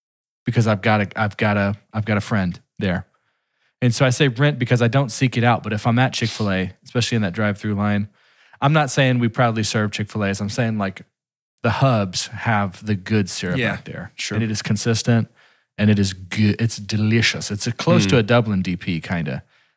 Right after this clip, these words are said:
Speaker 1: A little more sugary, a little bit. Real good with that chicken.
Speaker 2: Chicken.
Speaker 1: But yeah, Chick-fil-A Doctor Pepper. I'll,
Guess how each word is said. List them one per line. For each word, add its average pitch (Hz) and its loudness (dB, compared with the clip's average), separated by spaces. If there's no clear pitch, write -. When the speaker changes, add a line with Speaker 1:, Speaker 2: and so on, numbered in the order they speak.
Speaker 1:
A - -8
little 107 0
more 110 2
sugary, 110 2
a 110 2
little 107 0
bit. 107 0
Real 117 2
good 113 -2
with 107 -8
that 104 -4
chicken. 117 0
Speaker 2:
Chicken. 110 -6
Speaker 1:
But 90 0
yeah, 95 2
Chick-fil-A 127 2
Doctor 104 0
Pepper. 95 -2
I'll, 104 0